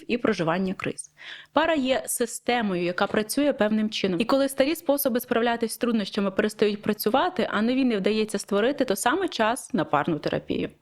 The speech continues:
Але існують ще деякі випадки. Наприклад, коли вагаєтесь продовжувати чи завершувати подружні або романтичні стосунки, або коли ви на початкових етапах стосунків і вам цікаво досліджувати один одного,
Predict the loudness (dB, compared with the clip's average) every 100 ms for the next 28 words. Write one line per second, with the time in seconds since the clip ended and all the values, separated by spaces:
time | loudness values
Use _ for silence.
0 | -20 -20 -4 0 0 2 2 2 2 -2
1 | -2 -2 2 -2 0 -4 -4 -2 -4 -6
2 | -14 -4 -2 0 -2 -2 -8 -10 _ _
3 | -12 0 2 4 2 0 0 0 -4 -2
4 | 0 0 2 -2 0 0 0 0 2 0
5 | 0 -4 -2 -2 2 2 4 2 2 0
6 | 0 0 -2 -2 -6 -4 -6 -2 -4 -4
7 | -8 _ -2 0 2 2 2 2 2 2
8 | 0 0 -2 -2 0 2 2 0 0 0
9 | 0 -4 -2 0 2 2 0 0 0 2
10 | 0 -2 0 0 2 0 -2 -2 -2 0
11 | 0 0 0 2 2 2 0 -2